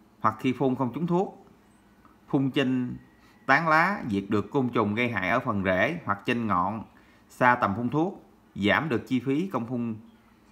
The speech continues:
do hiệu quả cao và kéo dài. Phun chinh tán lá diệt côn trùng có hại ở phần rễ nên không cần phải đổ thuốc xuống gốc.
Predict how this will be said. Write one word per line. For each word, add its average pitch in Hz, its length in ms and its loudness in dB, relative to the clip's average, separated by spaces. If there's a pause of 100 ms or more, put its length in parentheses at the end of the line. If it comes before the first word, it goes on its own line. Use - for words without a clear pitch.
do 120 140 4
hiệu 110 180 0
quả 107 160 6
cao 113 380 4
và 98 100 2
kéo 120 160 -4
dài. 98 400 2 (640)
Phun 123 160 -2
chinh 113 160 -2
tán 139 160 0
lá 151 220 4
diệt 107 140 -2
côn 117 180 -2
trùng 101 240 -2
có 135 120 2
hại 98 360 -2 (240)
ở 98 140 2
phần 107 260 -4
rễ 95 320 0 (100)
nên 117 300 -2
không 113 220 -4
cần 95 340 -2
phải 95 380 -4
đổ 95 180 0
thuốc 156 240 -6
xuống 147 120 -6
gốc. 160 320 -2